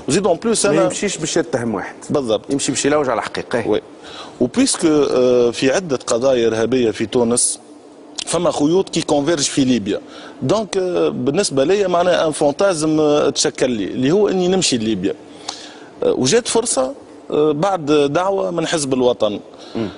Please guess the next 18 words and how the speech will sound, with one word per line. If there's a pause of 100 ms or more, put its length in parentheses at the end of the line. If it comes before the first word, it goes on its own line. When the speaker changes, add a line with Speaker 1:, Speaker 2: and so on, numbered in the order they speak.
(220)
Speaker 1:
دونك،
آه،
فوالا،
ما
مشيت،
آه،
مشيت (120)
بور
فوار
في،
في،
في
ليبيا (440)
شنو
هو
ليتا
دي
ليو.